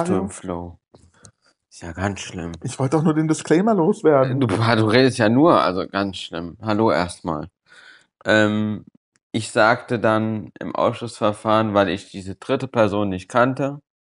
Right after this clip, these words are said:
Speaker 2: Gal Gadot.
Speaker 1: nehme ich Gal Gadot oder wie auch immer sie heißt. Äh, aber wie gesagt, als er dann gesagt hat, dass es die Schauspielerin von Wonder Woman ist, habe ich dann Neil Patrick Harris vermutet, weil ich weiß, dass Stan Lee auf jeden Fall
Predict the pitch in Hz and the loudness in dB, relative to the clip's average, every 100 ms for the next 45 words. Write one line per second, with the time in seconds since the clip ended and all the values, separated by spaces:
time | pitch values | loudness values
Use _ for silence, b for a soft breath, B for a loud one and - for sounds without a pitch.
0 | _ b b - 147 139 135 117 113 107 | _ b b 0 4 4 6 6 4 2
1 | 107 - - 107 110 104 90 113 127 101 | -2 -6 0 2 2 0 2 2 4 2
2 | 95 95 101 85 98 92 92 113 151 - | 0 -2 -4 -4 -4 -6 0 2 0 -4
3 | _ b b b - 104 117 117 120 110 | _ b b b -4 2 4 4 2 0
4 | - - 110 120 123 123 104 - - - | -2 2 2 4 4 4 2 -6 -20 -20
5 | _ _ _ _ 50 73 113 110 110 117 | _ _ _ _ _ -10 -6 -2 2 2
6 | 113 73 104 113 107 101 101 107 107 101 | 2 0 2 2 0 0 0 2 0 0
7 | 95 95 101 104 90 104 110 - 123 110 | -4 -10 -8 -8 -2 2 2 0 -4 -4
8 | 107 110 - 104 101 104 123 135 127 131 | -2 -6 -4 -4 -2 0 2 4 2 0
9 | 135 101 127 127 - _ _ b b b | -2 -4 -6 -8 -20 _ _ b b b
10 | 110 110 104 78 104 117 113 110 107 107 | 2 2 2 -2 -4 -2 0 0 -2 -4
11 | 107 104 117 120 104 - 95 95 95 92 | -4 0 4 4 2 -2 -4 -2 -4 -6
12 | - 92 90 73 - 90 101 95 - 101 | -4 -2 0 -2 -2 -2 -2 -12 -4 -4
13 | 95 101 - - 101 101 - 98 98 85 | -2 -2 -4 -2 -4 -4 -4 2 2 0